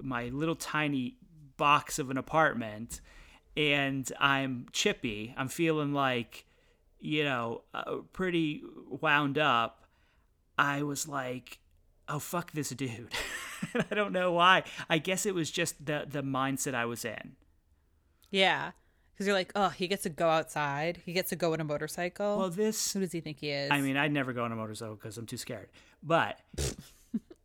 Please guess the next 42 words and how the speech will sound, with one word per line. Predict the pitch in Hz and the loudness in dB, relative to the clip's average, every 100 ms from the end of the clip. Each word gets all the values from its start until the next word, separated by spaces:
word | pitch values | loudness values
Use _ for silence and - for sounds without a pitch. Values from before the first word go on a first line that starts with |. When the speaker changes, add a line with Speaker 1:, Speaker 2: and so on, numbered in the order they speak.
| _ 170 | _ -12
Speaker 1:
the, | - - | -10 -8
the, | 190 220 | -6 -6
the, | 208 214 | -4 -2
he | 160 | 0
got | 214 214 | 2 2
to | 214 | 2
go | 196 | -4
grocery | 175 190 202 160 | -2 -2 0 -2
shopping. | - 123 107 110 110 | 0 -2 -2 -6 -4
I | |
mean, | 139 156 | -2 -2
this | 175 - | -2 -2
guy's | 190 185 | 0 0
living | 170 170 151 | 0 -2 0
the | 139 | 0
life. | 139 147 104 - - - 123 | 2 2 2 -6 -16 -12 -6
He's | 165 175 170 | -2 0 -2
just | 151 | -2
rubbing | 185 180 175 | 0 2 2
Speaker 2:
Yeah. | 165 | 2
Speaker 1:
it. | 160 | 2
Like, | 165 - | 0 0
this, | 185 - | -4 -6
this | 180 170 160 170 | -10 -8 -6 -4
book | - 214 - _ _ | -4 -6 -6 _ _
opens | 185 180 185 147 127 | -2 0 0 0 0
with, | 143 135 - - | -2 -4 -6 -8
uh, | 160 | -6
being | 139 160 156 | -2 -2 0
in | |
a | 135 | -2
grocery | 127 151 175 - | 0 0 0 -4
store, | 135 - 127 110 101 107 - _ _ _ _ _ | -4 -4 -4 -6 -6 -10 -16 _ _ _ _ _
and | 151 151 | 0 0
it's | 143 - | 0 -2
not | 156 156 151 139 - | 0 4 4 2 -2
six | - 156 - | -6 -6 -4
feet | 156 | -2
apart, | 123 - 151 135 123 - _ _ | -4 0 4 6 4 0 _ _
and | 143 135 127 123 123 123 - - | 0 2 2 2 -2 -4 -10 -8
people, | 170 160 160 143 | -6 -2 0 0
like, | 135 139 - | 0 -2 -2